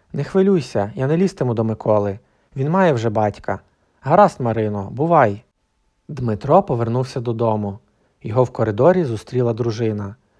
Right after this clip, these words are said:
Він помітив її заплакані очі. «Я думала, що ти не прийдеш. Вибач мені, Дмитре, я не мала права так вчинити з тобою».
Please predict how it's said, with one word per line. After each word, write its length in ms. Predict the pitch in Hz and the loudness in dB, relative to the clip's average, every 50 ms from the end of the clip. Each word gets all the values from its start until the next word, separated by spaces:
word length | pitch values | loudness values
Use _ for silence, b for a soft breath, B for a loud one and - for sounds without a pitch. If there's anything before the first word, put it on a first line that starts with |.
| _ _ _ | _ _ _
Він 140 | 120 120 113 | -4 -4 -2
помітив 440 | - 120 107 117 156 180 - 175 156 | -2 -2 0 0 0 0 -2 -2 -2
її 160 | 156 147 135 | -2 -2 -2
заплакані 580 | 117 110 104 - 117 117 - - 117 110 117 | -4 -4 -4 0 -2 -2 0 -2 -4 -6 -6
очі. 480 | - - 117 107 95 - - - 101 98 - _ _ _ _ _ _ _ _ _ _ _ _ | -4 -4 -4 -4 -4 -6 -10 -12 -14 -14 -16 _ _ _ _ _ _ _ _ _ _ _ _
«Я 120 | 113 110 | -4 -2
думала, 340 | 120 135 190 196 185 160 127 | 2 2 2 4 4 2 0
що 160 | 123 - - | -2 -4 -6
ти 120 | 123 160 160 | -4 -2 -2
не 100 | 165 160 | -2 -2
прийдеш. 600 | - 151 160 147 139 131 117 107 101 - - _ _ _ _ _ _ | -2 -4 -4 -2 0 0 0 0 -2 -6 -14 _ _ _ _ _ _
Вибач 400 | 147 131 180 190 151 131 127 - | 2 2 4 4 4 0 -2 -2
мені, 180 | 123 113 113 107 | -6 -4 -4 -4
Дмитре, 520 | 101 110 113 110 104 - - 104 101 107 - _ _ _ _ _ _ | -4 -4 -4 -4 -4 -6 -6 -8 -8 -10 -12 _ _ _ _ _ _
я 80 | - 131 | -6 -4
не 100 | 131 151 | -2 0
мала 240 | 180 202 202 175 139 | 2 4 4 2 2
права 260 | - 139 131 123 117 | 2 2 2 2 2
так 140 | - 120 107 | 0 -2 -6
вчинити 420 | - - - 117 113 107 - - | -6 -8 -6 -4 -4 -4 -4 -8
з 80 | - - | -12 -10
тобою». 520 | - 107 104 107 104 101 98 95 95 101 | -10 -8 -4 -2 -2 -2 -2 -4 -6 -10